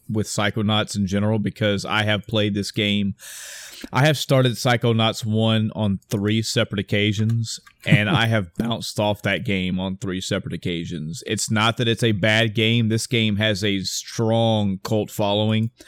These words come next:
and as far as platforming goes, it is okay. But I just, I've, I don't know, th-, this might be one of those games that I just missed my time.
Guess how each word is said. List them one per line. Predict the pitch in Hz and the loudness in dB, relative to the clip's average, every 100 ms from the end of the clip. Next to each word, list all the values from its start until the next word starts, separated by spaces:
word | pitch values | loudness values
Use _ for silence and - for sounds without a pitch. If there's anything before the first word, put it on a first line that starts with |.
| - - - - | -18 -18 -16 -4
and | 107 | 0
as | 98 - | 0 0
far | 113 101 | -2 0
as | 95 | -4
platforming | - 120 110 - 120 120 120 113 | -2 0 0 0 0 2 2 2
goes, | 113 113 120 120 | 2 2 2 -2
it | - 104 | -2 0
is | 107 104 | 0 0
okay. | 107 101 104 104 117 127 - - - - - | -2 0 0 2 2 0 -6 -20 -20 -14 -2
But | 107 101 - | -2 -2 -2
I | 104 110 | 0 0
just, | 104 113 107 - | 0 -2 -2 -4
I've, | 98 107 104 95 151 - | -2 0 0 -4 -12 -2
I | 120 | 0
don't | 139 | 2
know, | 143 139 135 135 120 | 2 4 4 2 0
th-, | 135 143 | 0 0
this | 131 139 | 0 2
might | 135 135 147 | 2 2 2
be | 143 | 0
one | 131 131 | 2 2
of | 123 | 2
those | 123 110 | 2 2
games | 120 113 110 | 2 2 0
that | 110 | 0
I | 101 | 0
just | 110 104 - | 0 0 0
missed | 101 98 - | 0 0 -4
my | 90 | -8
time. | 87 73 52 52 | -6 -8 -10 -12